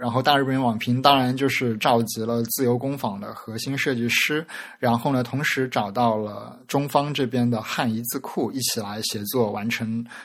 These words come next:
呃，国标化这一部分的工作。同时呢，嗯，其实那个早期T I B报道过相关的一些消息啊，但是，嗯，现在这些消息的来源已经很难考证了，但这篇文章还在T I B网站上有，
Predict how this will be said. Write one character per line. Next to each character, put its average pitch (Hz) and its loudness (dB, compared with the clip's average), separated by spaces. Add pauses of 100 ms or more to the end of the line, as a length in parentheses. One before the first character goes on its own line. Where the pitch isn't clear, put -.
(160)
呃， 104 -10 (180)
国 117 0
标 151 8
化 151 2
这 113 -6
一 101 -8
部 107 -14
分 107 -16
的 107 -14
工 110 -12
作。 - -14 (280)
同 180 2
时 190 6
呢， 170 6 (380)
嗯， 123 2
其 185 6
实 170 6
那 156 -4
个 117 0
早 101 2
期 175 0
T 175 2
I 175 6
B 175 0 (160)
报 220 8
道 113 2
过 117 0
相 123 4
关 127 4
的 120 0
一 113 -2
些 117 -2
消 117 -4
息 113 -6
啊， - -14
但 147 0
是， 143 4 (600)
嗯， 135 -2
现 190 4
在 - 4
这 170 0
些 185 6
消 196 8
息 196 2
的 165 6
来 117 2
源 175 6
已 120 8
经 120 4
很 123 -2
难 107 -2
考 196 -4
证 123 -4
了， 117 0
但 170 4
这 185 4
篇 190 6
文 131 4
章 180 8
还 131 -2
在 123 0
T 131 -4
I 123 0
B 131 0
网 104 -2
站 131 -6
上 127 0
有， 107 -8